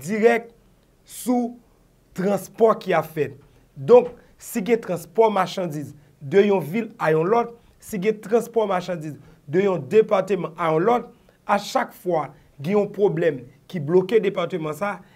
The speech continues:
ebyen, li touche dirèkteman depatman li menm ki twouve l nan sitiyasyon difisil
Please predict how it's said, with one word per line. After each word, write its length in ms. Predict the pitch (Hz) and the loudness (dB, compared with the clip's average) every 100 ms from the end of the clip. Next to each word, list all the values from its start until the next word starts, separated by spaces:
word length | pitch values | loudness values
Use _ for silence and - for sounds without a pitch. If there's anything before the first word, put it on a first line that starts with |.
| _ | _
ebyen, 400 | 175 165 233 226 - - _ _ | -6 -2 0 -2 -6 -20 _ _
li 140 | 160 185 | -8 -2
touche 320 | 233 - 247 | 0 2 2
dirèkteman 640 | 160 202 190 196 202 220 214 - - | 2 -2 0 -4 -2 -4 -8 -20 -18
depatman 800 | 127 202 220 208 196 190 196 180 | 4 6 8 6 2 -2 0 -2
li 100 | 165 | 2
menm 300 | 202 226 180 - - | 4 4 -2 -12 -14
ki 160 | - 208 | -6 -6
twouve 340 | 180 160 202 | -4 6 6
l 100 | 214 214 - | 6 2 -10
nan 180 | 165 190 | -2 -2
sitiyasyon 640 | 190 185 196 170 165 180 | -2 -8 -2 0 0 -8
difisil 480 | 143 151 160 151 139 | -8 -10 -12 -10 -8